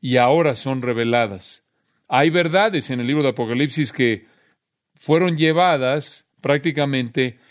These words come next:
en la espalda, por así decirlo, de símbolos, llevadas en la espalda de figuras de dicción en el Antiguo Testamento. Hay verdades en el libro de Apocalipsis que fueron veladas en idioma profético en el Antiguo Testamento.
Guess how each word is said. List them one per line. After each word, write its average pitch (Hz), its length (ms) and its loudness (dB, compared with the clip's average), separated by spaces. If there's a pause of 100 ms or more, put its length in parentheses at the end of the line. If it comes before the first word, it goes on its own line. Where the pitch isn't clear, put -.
(120)
en 127 400 0
la 127 80 4
espalda, 190 560 0
por 127 160 -2
así 123 220 -2
decirlo, 143 400 -2
de 117 100 0
símbolos, 123 680 -2 (320)
llevadas 151 380 2
en 165 120 0
la 151 40 0
espalda 185 380 0
de 147 100 -2
figuras 143 640 -2
de 123 120 0
dicción 160 400 -4
en 131 80 0
el 117 100 -2
Antiguo 131 280 -2
Testamento. 131 680 -4 (440)
Hay 135 140 4
verdades 156 480 0
en 123 80 -6
el 120 80 -4
libro 147 160 0
de 135 60 2
Apocalipsis 123 600 -4
que 123 160 -2
fueron 170 320 0
veladas 139 600 0
en 123 100 -4
idioma 135 380 0
profético 127 500 -2
en 117 80 -2
el 110 80 -2
Antiguo 127 340 -2
Testamento. 123 680 -4